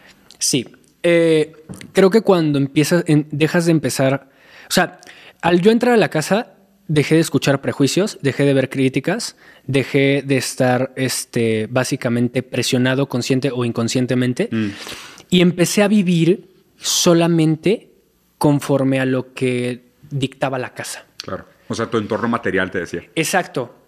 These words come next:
Speaker 1: Inconsciente o conscientemente regresé a ser un niño porque una voz, güey, me, me, me decía qué hacer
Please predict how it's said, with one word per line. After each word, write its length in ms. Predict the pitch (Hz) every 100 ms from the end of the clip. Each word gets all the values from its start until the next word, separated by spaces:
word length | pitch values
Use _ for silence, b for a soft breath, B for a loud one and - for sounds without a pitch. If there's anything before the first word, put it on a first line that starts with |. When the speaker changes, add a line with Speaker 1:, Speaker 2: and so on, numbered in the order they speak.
| _ _ _ _
Speaker 1:
Inconsciente 560 | 208 202 202 196 226 277
o 20 |
conscientemente 600 | 202 165 180 196 190 190
regresé 360 | 196 139 127 -
a 40 |
ser 180 | 139 160
un 160 | 147 147
niño 460 | 147 143 147 185 - - B B _ -
porque 680 | 147 135 - 143 139 - _ _ _ _ _ -
una 280 | 180 190 202
voz, 360 | 175 185 180
güey, 320 | 180 180 247 - b b b
me, 380 | 131 135 135 135
me, 260 | 135 131 135
me 160 | 135 127
decía 300 | 120 160 156
qué 80 | 160
hacer 320 | - 135